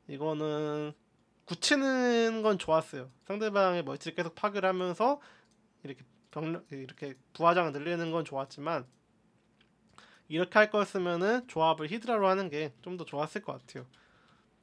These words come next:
히드라 가시족 살모사 조합을 쓰는 거를 연습을 한번 해보시는 게 좋아요.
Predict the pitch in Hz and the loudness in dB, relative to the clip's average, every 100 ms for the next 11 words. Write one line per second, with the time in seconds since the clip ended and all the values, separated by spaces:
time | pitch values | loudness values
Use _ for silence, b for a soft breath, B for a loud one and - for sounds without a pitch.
0 | _ _ _ _ _ _ _ - 247 277 | _ _ _ _ _ _ _ -14 -4 0
1 | 277 240 220 220 220 214 208 208 202 196 | 2 2 0 -4 -4 -2 -2 0 -2 -4
2 | 196 _ _ _ _ _ _ _ _ _ | -10 _ _ _ _ _ _ _ _ _
3 | - 233 233 226 214 214 208 202 190 156 | -6 -2 0 -2 2 4 6 4 2 0
4 | 151 156 165 208 220 202 180 160 135 160 | 0 -2 -4 -4 -2 0 0 -2 -4 -6
5 | 156 165 165 156 185 202 190 170 160 165 | -4 -4 -2 -4 -2 -4 -4 -6 -6 -8
6 | 131 131 | -10 -12